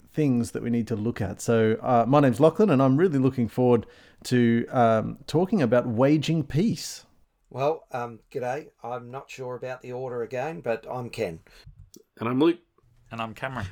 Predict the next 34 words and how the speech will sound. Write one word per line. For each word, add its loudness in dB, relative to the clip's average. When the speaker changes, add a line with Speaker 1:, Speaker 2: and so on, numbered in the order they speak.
Speaker 3:
And -6
I'm -2
pretty 4
sure 4
the 4
order's 6
been -8
different -8
the -8
last -8
three -4
times -8
we've -6
done -6
this. -6
Speaker 2:
<laughs> 0
Well, 10
that's 12
wonderful. 8
We 6
like 8
to 0
introduce -6
variety 0
for -10
our -10
listeners. -14
Speaker 1:
That's 2
right. 2
Speaker 4:
Yeah. -2
Speaker 1:
That's 0
right. 6
Well, 6
um, 6